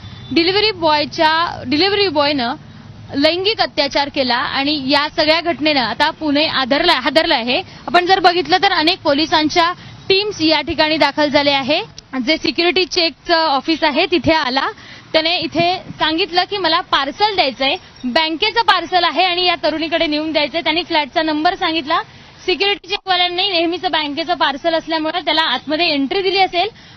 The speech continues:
आणि त्यानंतर हा डिलिव्हरी बॉय अकराव्या मजल्यावर जाऊन पोहोचला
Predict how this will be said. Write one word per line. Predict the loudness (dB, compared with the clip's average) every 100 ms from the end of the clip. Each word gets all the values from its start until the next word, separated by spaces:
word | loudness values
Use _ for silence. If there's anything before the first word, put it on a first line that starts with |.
| -4
आणि | -4 -2
त्यानंतर | -2 -2 -4 -2 -4 -4 -12 -12
हा | 0 0 0 -2
डिलिव्हरी | -2 0 0 -2
बॉय | 0 -2 -4 -18 -6
अकराव्या | -6 0 0 2 0
मजल्यावर | -2 0 2 2
जाऊन | 2 0 0
पोहोचला | -2 -2 -2 -2 -4